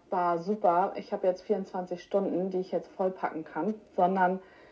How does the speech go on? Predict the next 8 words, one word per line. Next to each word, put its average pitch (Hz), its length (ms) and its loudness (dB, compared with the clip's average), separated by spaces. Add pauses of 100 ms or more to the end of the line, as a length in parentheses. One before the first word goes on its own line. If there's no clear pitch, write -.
(220)
nutze 226 320 4
den 180 200 0
Tag 190 340 -4
so, 202 200 2
dass 196 180 0
es - 140 -14
für 151 140 -6
dich, - 480 2